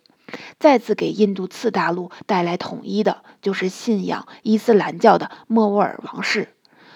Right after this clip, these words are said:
莫卧儿王室沿着月氏人的道路进入印度，成为征服者，也成为除英国人之外对现代印度影响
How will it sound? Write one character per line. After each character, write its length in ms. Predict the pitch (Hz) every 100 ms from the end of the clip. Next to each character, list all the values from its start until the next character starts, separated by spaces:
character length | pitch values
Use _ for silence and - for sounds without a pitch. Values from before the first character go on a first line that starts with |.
| - -
莫 200 | 311 320
卧 100 | 302
儿 180 | 180
王 240 | 160 180 226
室 240 | - 240
沿 160 | 202 190
着 80 | 226
月 260 | 262 269
氏 160 | 214 208
人 160 | 180
的 80 | 185
道 240 | 214 202 185
路 120 | 185
进 200 | 196 196
入 120 | 196
印 260 | 220 220 175
度， 240 | 175 - -
成 180 | - 190
为 140 | 196 196
征 260 | 233 233
服 220 | 226 165
者， 240 | - - - _ _ _ _ _ _ _ _ _ _ _ _ _ _ _ _ _ _ - - - - _
也 160 | 233 214
成 240 | 220 262
为 240 | 240 254 - -
除 200 | - 240 -
英 260 | 285 294
国 220 | 254 196
人 240 | 196 190 214
之 220 | 240 247
外 280 | 262 185 - _ _
对 160 | 233 220
现 340 | - 285 208
代 140 | 190
印 240 | 180 190 185
度 100 | 185
影 200 | 190 208
响 200 | 190